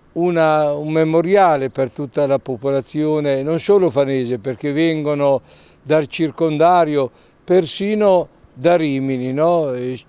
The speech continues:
ci sono stati pullman che sono venuti da Rimini. La Madonna del Ponte, questo santuario, è anche consorziato con Ravenna,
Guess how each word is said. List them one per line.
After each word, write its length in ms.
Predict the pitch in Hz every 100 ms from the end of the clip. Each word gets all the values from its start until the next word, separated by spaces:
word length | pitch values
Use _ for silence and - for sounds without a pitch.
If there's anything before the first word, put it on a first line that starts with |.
| -
ci 160 | -
sono 320 | 135 143 147
stati 500 | 143 - 165 156 -
pullman 640 | 139 180 214 170 135 123 120
che 160 | 135
sono 300 | 123 139 143
venuti 500 | 139 147 160 151 151
da 160 | 131 147
Rimini. 420 | 143 139 127 120 117 - - _ _
La 140 | 151 165
Madonna 440 | 180 175 208 196
del 220 | 170 175
Ponte, 760 | 123 160 143 135 156 165 175 - _ _ _
questo 300 | 160 156 165
santuario, 920 | - 170 160 151 139 135 127 143 151 - - - -
è 120 | 196
anche 460 | 175 180 175 165 147
consorziato 1080 | 165 165 - 180 160 - 190 196 196 185 165
con 240 | - 165
Ravenna, 800 | 160 175 170 156 131 127 123 120